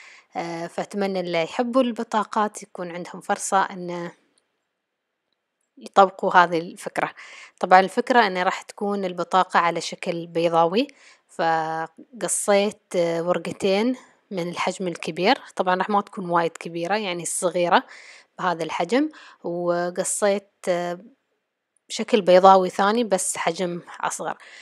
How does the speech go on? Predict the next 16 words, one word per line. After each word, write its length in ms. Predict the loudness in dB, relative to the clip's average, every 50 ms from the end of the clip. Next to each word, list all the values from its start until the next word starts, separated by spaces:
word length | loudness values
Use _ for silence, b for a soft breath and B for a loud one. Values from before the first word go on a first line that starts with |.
| B B
حاليًا 360 | B 2 4 4 6 4 2 0
طبعًا 340 | 0 -2 0 2 2 2
كنت 280 | 2 -2 -10 -8 -2 -2
أنا 220 | 0 0 0 0
أنسق، 480 | 0 -2 -2 -4 -4 -4 -4 -2 -2 -4
أحاول 400 | 0 2 2 2 2 0 0 2
أعرف 260 | 4 4 4 2 -2
كيف 220 | -8 -14 -14 -12 -10
أسوي، 480 | -4 2 2 2 2 2 0 -2 -2
هل 200 | -2 -4 -4 -6
أختم 580 | -8 -10 -10 -10 -10 -10 -10 -10 -10 -12 -14 -14 -10
على 300 | -4 -4 -2 -2 -2 -6
طول 300 | -4 -2 0 2 2 2
على 260 | 2 2 2 2 0
الورقة 560 | 0 0 0 0 0 0 0 0 0 0 0
ولا، 460 | 0 -2 -2 -4 -4 -6 -6 -6 -8